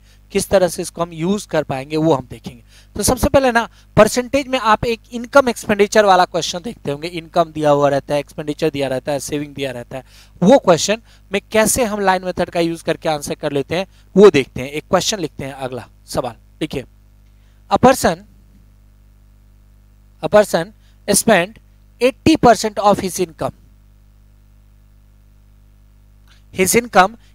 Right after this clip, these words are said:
increases by twelve percent, whereas expenditure increases by fifteen percent।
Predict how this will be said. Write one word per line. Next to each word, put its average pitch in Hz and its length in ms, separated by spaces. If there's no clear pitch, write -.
increases 226 600
by 160 360
twelve 214 240
percent, 139 480
whereas 165 520
expenditure 240 680
increases 220 500
by 214 200
fifteen 226 440
percent। 143 440